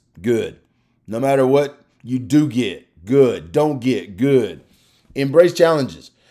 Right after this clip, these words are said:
Understand that some of the greatest challenges you've ever been through in your life, you really wouldn't change 'em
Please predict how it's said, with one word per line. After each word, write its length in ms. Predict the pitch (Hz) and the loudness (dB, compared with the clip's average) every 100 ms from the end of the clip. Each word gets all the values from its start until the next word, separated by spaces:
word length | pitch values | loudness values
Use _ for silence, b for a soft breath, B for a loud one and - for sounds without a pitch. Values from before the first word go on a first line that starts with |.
| _ - | _ -6
Understand 1000 | 156 151 135 - 151 160 147 135 127 - - | -2 -2 -2 -2 0 0 0 -2 -6 -16 -10
that 200 | 117 110 | -8 -8
some 300 | 127 139 139 | -2 0 0
of 180 | 131 | -2
the 100 | 113 | -2
greatest 480 | 110 113 127 151 160 | -6 0 0 0 -4
challenges 560 | - 143 143 135 139 120 | 0 0 2 -2 -4 -4
you've 140 | 120 | -2
ever 200 | 131 131 | 0 -2
been 220 | 113 131 | -2 -4
through 200 | 127 131 | 0 2
in 80 | 123 | 2
your 140 | 113 104 | 0 -4
life, 600 | 110 139 117 113 - _ _ b b b | -2 -2 -2 -4 -8 _ _ b b b
you 160 | - 131 | -4 0
really 280 | 151 214 185 | 4 4 4
wouldn't 320 | 156 143 139 | 0 -2 -2
change 300 | 170 190 - | -2 -2 -6
'em 120 | - | -14